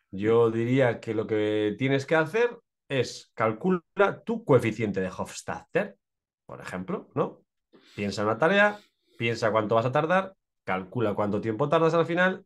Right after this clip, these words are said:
divide lo que has tardado entre lo que pensabas que ibas a tardar,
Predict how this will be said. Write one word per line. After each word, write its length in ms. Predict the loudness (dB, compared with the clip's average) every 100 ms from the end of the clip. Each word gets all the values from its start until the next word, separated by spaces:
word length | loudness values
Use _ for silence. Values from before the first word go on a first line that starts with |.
| -14
divide 500 | -8 -6 -2 0 2
lo 100 | 4
que 80 | 2
has 120 | 0
tardado 440 | 0 2 2 -2 0
entre 800 | 0 0 -6 -2 0 0 -4 _ _ _ _
lo 260 | -4 -4
que 100 | -4
pensabas 480 | -8 -6 -2 -2 -4
que 80 | -6
ibas 140 | -4 -2
a 60 |
tardar, 300 | -4 -4 -10